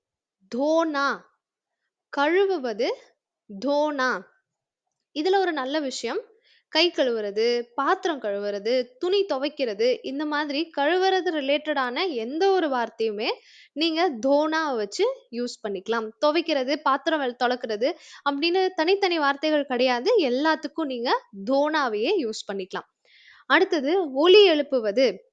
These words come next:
இல்லைன்னா மணி அடிக்கிறது, இப்போ காலிங் பெல் அடிக்கிறது, இல்லைன்னா சைக்கிள்ல பெல் அடிக்கிறது, இதெல்லாம் நம்ம பெல் அடிக்கிறது, காலிங் பெல் அடிக்கிறது, இந்த மாதிரி ஒரு வார்த்தை யூஸ் பண்றோம் தமிழ்ல. ஹிந்தில என்ன சொல்-, சொல்றாங்கன்னா, "கண்டி பஜானா" அப்படின்னு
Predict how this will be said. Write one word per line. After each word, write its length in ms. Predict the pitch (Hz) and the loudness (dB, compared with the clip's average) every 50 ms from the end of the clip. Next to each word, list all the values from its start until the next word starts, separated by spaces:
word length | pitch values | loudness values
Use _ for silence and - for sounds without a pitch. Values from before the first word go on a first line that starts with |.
| _ _ | _ _
இல்லைன்னா 440 | - 262 277 294 294 269 254 269 320 | -4 -2 0 0 0 0 -2 -2 -2
மணி 400 | 320 285 254 277 302 339 381 403 | -2 -2 -2 0 2 4 4 4
அடிக்கிறது, 600 | 392 330 - 277 262 - 247 214 202 240 262 233 | 4 2 0 -2 -4 -4 -6 -2 0 2 2 2
இப்போ 220 | - - - 285 277 - | 0 -2 -4 -4 -4 0
காலிங் 380 | - 277 285 294 302 302 302 | 0 2 2 2 2 0 0
பெல் 160 | 269 269 262 240 | -2 -2 -2 -2
அடிக்கிறது, 580 | 220 208 208 - 214 202 190 190 214 220 220 214 _ _ _ _ _ _ 302 | -4 -4 -4 -4 -4 -4 -4 -4 -4 -4 -6 -8 _ _ _ _ _ _ -2
இல்லைன்னா 260 | 330 330 311 302 320 330 320 - | 0 0 0 0 -2 -2 0 2
சைக்கிள்ல 540 | 320 302 339 330 - 320 302 302 302 254 220 | 2 2 2 2 0 0 0 0 0 0 0
பெல் 220 | 240 247 277 285 | 0 0 2 2
அடிக்கிறது, 560 | 285 254 233 220 - 202 196 196 214 214 214 - _ _ _ _ | 2 0 -2 -4 -4 -4 -4 -2 -2 -2 -4 -6 _ _ _ _
இதெல்லாம் 380 | - 330 349 370 359 370 381 370 | -2 2 2 2 4 2 2 0
நம்ம 220 | 339 311 330 370 | 0 2 2 2
பெல் 280 | 320 240 277 285 311 311 | 4 4 4 4 4 4
அடிக்கிறது, 760 | 311 294 294 - 302 277 277 247 294 311 311 294 247 220 - - - 226 - | 2 2 0 0 -2 -2 -2 0 0 0 0 -2 -4 -8 -14 -14 -16 -12 -2
காலிங் 360 | - 277 269 277 302 302 294 | 0 2 2 2 0 -2 -2
பெல் 140 | 269 285 285 | -2 -2 0
அடிக்கிறது, 420 | 262 262 262 277 269 269 254 320 | -2 -2 -4 -4 -4 -4 -4 -4
இந்த 180 | 302 294 311 339 | -2 -2 -2 -2
மாதிரி 280 | 339 339 339 330 339 | 0 0 0 0 0
ஒரு 140 | 330 302 277 | 0 0 2
வார்த்தை 360 | 269 262 262 254 - 277 254 | 0 0 0 -2 -4 -6 -4
யூஸ் 240 | 254 254 - _ 262 | -6 -6 -8 _ -8
பண்றோம் 260 | 233 226 247 349 427 415 - 262 | -6 -2 -2 -2 -2 0 -2 -2
தமிழ்ல. 280 | 220 214 214 208 202 208 - _ _ _ _ _ _ _ _ | -2 0 0 0 -2 -2 -6 _ _ _ _ _ _ _ _
ஹிந்தில 260 | - 359 381 392 440 403 | 0 2 4 6 6 6
என்ன 260 | 403 370 330 339 349 349 | 4 2 0 -2 -4 -2
சொல்-, 180 | - 302 285 - - - | -2 -2 -2 -4 -4 -2
சொல்றாங்கன்னா, 520 | 285 277 277 285 277 262 240 220 220 247 453 480 - _ _ - 208 196 | 0 0 2 0 0 -2 -2 -4 -4 -4 -4 -4 -8 _ _ -14 -6 -2
"கண்டி 420 | 285 294 311 339 320 359 392 392 | 0 0 0 2 4 4 6 6
பஜானா" 640 | 302 294 269 - 269 254 233 233 233 240 240 226 - - | 4 2 0 0 0 -2 0 -2 -2 -2 -2 -2 -4 -6
அப்படின்னு 280 | - 208 196 240 285 | -8 -6 -4 -6 -4